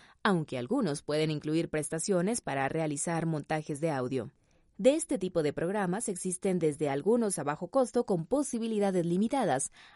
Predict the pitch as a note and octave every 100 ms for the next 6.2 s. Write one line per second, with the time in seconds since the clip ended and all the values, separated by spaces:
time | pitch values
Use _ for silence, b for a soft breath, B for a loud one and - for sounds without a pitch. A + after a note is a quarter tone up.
0 | B B3 A#3 - G3 F3+ E3+ D4 C#4+ D3+
1 | C#3 D3 C#3+ D3 A#3 A#3 G3 E3 D#3 C#4+
2 | D4 A#3 A3+ C4 C3 D3 D#3 D3+ F#3 F3+
3 | D#3 C3 D#3 G3 F#3 E3 E3+ E3 B3 D4+
4 | B3 C#3 E3+ F3 B3+ G#3 D3 D#3 E3 D3
5 | D3 - F#3 - - E3+ E3 D#3 B2+ C3
6 | B2